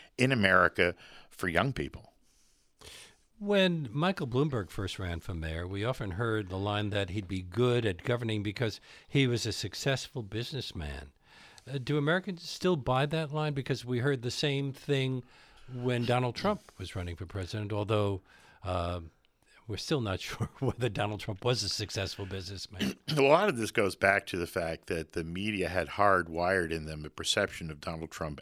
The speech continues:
Speaker 1: as a successful businessman, and that was the function of the tabloids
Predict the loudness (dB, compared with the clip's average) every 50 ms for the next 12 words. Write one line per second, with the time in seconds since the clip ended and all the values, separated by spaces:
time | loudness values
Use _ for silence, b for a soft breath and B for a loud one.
0 | -8 -4 -2 0 2 2 2 0 -2 -4 -4 -6 -6 -6 -8 -8 -6 -6 -6 -6
1 | -8 -6 -4 -4 -4 -4 -6 -10 -12 -12 -12 -12 -12 -12 -10 -8 -8 -8 -6 -6
2 | -8 -10 -10 -10 -6 -4 -6 -4 -6 -8 -10 -8 -8 -4 0 2 2 2 2 2
3 | 0 0 0 0 -4